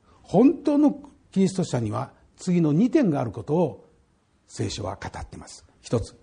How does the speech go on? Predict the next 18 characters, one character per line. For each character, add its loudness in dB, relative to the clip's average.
そ -12
れ -6
は -4
本 2
物 4
の 4
キ -4
リ 2
ス -8
ト -4
者 -4
は -4
神 2
道 2
と -6
信 0
仰 2
と 0